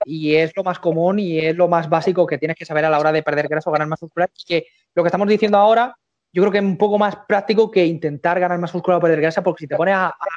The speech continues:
generarlo a la práctica, te vas a volver loco porque dices, "Hostia, es que estoy, ¿cómo voy a ganar masa muscular? ¿Cómo voy a si-, sintetizar?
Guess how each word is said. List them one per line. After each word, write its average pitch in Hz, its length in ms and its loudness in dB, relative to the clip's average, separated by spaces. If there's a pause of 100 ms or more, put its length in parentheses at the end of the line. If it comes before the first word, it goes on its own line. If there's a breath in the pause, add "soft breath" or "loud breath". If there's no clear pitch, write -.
generarlo 160 420 -4
a 156 100 0
la 151 100 0
práctica, 196 360 -6 (280)
te - 80 -6
vas 180 160 0
a 202 40 -2
volver 196 300 -2
loco 185 260 2
porque 165 200 -2
dices, 135 140 -12
"Hostia, - 240 -8
es - 40 -16
que - 80 -14
estoy, 220 240 0 (580 soft breath)
¿cómo 208 180 2
voy 226 100 6
a 208 60 2
ganar 202 200 -2
masa 202 200 0
muscular? 190 480 0 (140)
¿Cómo 208 120 -8
voy 233 60 0
a 220 60 0
si-, - 180 -10
sintetizar? 175 640 -2